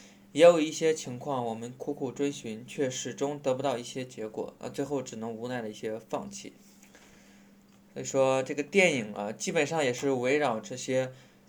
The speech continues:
人生的一些话题、难题去展开的。就一开始我们去满怀着希望，满怀着理想，对未来充满憧憬，但是在现实的冲击之，冲击之下，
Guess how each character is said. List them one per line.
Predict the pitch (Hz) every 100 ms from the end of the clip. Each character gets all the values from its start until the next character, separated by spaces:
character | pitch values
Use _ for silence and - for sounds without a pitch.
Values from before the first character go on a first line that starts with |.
| - -
人 | 127 139
生 | 156 151
的 | 139
一 | 113
些 | 113 123
话 | 127 156 117
题、 | - 107 110 113 - -
难 | 123 135
题 | - 123
去 | 127 135 117 110
展 | - - -
开 | 139 139
的。 | 123 - - - - - - - - -
就 | - - -
一 | 156
开 | 165 160
始 | 135
我 | 120 107
们 | 107 110
去 | - 113
满 | 117 113 107
怀 | 113
着 | 120 123
希 | - 151 151
望， | 151 117 - - - - - - - - - - -
满 | 143
怀 | 151
着 | 160
理 | 147 170
想， | 160 123 120
对 | 147
未 | 151
来 | 131 135
充 | 135 165
满 | 156 123 104 - - - -
憧 | - 139
憬， | 156 131 - -
但 | 131
是 | 127
在 | 127 127 110 - - - - -
现 | - 185
实 | 160 143
的 |
冲 | 143 160 151
击 | 156
之， | 147 143 - - - -
冲 | 165 156
击 | 165
之 | 165
下， | 160 165 -